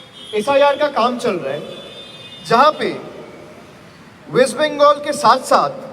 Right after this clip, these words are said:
तमिलनाडु, गुजरात, छत्तीसगढ़, केरला, उत्तर प्रदेश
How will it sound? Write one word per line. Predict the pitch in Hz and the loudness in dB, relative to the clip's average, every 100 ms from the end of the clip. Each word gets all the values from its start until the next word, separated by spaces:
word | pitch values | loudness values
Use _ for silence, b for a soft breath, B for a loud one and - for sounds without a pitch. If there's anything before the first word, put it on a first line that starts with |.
| - - - - - - | -18 -20 -20 -20 -10 -2
तमिलनाडु, | 220 269 277 269 269 277 262 | 0 0 2 4 4 0 -4
गुजरात, | 233 247 254 269 254 | -2 2 4 4 -2
छत्तीसगढ़, | 214 - 254 240 247 254 247 | -8 -6 -6 -4 -2 -2 -2
केरला, | 208 208 240 254 254 - - - | -2 -2 2 4 4 0 -10 -10
उत्तर | 180 240 240 | -6 -4 -4
प्रदेश | 247 247 254 262 | -4 2 4 4